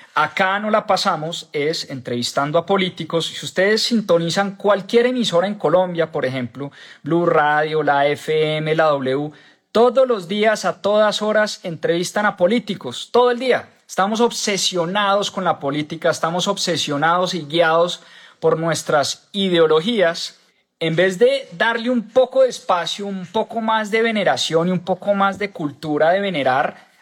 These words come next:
a los grandes emprendedores, a las grandes empresarias, a las personas que están cambiando el mundo a través, eh, pues, de la empresa privada y del emprendimiento. El caso de Corea del Sur es impresionante. Corea del Sur hace no mucho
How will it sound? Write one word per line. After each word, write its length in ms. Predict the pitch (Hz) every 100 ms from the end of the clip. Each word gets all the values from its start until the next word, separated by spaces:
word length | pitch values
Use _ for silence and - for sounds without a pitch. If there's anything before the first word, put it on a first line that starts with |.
| -
a 80 |
los 220 | 135 135 135
grandes 400 | 175 185 196 220
emprendedores, 800 | 208 220 196 156 143 151 160 160
a 40 |
las 200 | 131 127
grandes 420 | 156 175 180 180
empresarias, 920 | 214 185 165 139 156 156 160 170 - - -
a 80 | -
las 160 | 143 135
personas 720 | 139 127 143 147 160 165 - -
que 80 | -
están 300 | - 139 127
cambiando 720 | 147 151 160 156 156 156 165
el 140 | 160 135
mundo 280 | 131 131
a 100 | 147
través, 600 | - 127 123 127 131 - -
eh, 220 | 147 131
pues, 160 | - 131
de 80 | 123
la 60 |
empresa 420 | 117 113 120 139 -
privada 400 | 147 120 117 117
y 60 |
del 120 | 127
emprendimiento. 800 | 127 123 147 165 226 196 117 - _ _
El 140 | 143 135
caso 240 | 160 151
de 80 | 196
Corea 340 | 196 175 139 165
del 100 | 190
Sur 240 | 151 143
es 140 | 147
impresionante. 720 | 185 180 196 156 185 254 - 131
Corea 220 | 135 143
del 120 | 202
Sur 200 | 170 147
hace 220 | 143 175
no 100 | 190
mucho 400 | 220 185 - 196